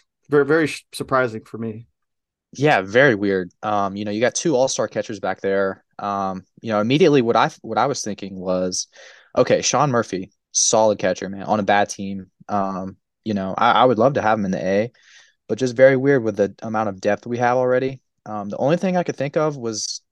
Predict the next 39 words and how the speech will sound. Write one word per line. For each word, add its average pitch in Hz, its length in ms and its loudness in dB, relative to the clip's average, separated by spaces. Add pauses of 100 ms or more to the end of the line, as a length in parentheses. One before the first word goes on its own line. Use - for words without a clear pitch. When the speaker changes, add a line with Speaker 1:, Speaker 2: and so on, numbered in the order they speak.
(120)
Speaker 2:
was 107 220 -10
this 117 200 -2
meant 123 200 -2
that 104 220 -4 (100)
Contreras 120 760 2
was 131 140 -8
gonna 147 180 -2
be 151 120 0
moved. 165 400 -2 (400)
Um, 104 260 -4
I 117 60 4
don't 143 80 4
know 131 80 4
if - 80 -6
it - 40 -6
was 117 100 -8
gonna 113 120 -8
be 110 120 -4
in 117 220 -4
that 117 160 0
exact 110 360 0 (500)
trade 120 360 0
with 110 120 -4
the 104 160 -6
A's 131 420 0
or, 104 500 -6 (640)
um, 101 500 -6 (100)
somewhere 107 360 2
else 110 200 2
down 113 200 0
the 113 80 -4
road, 120 320 4
but 104 200 2 (120)
this 117 260 -8
definitely 127 440 -2
meant 123 220 -6
someone 123 340 -6
was 113 160 -8
gonna, 107 580 -4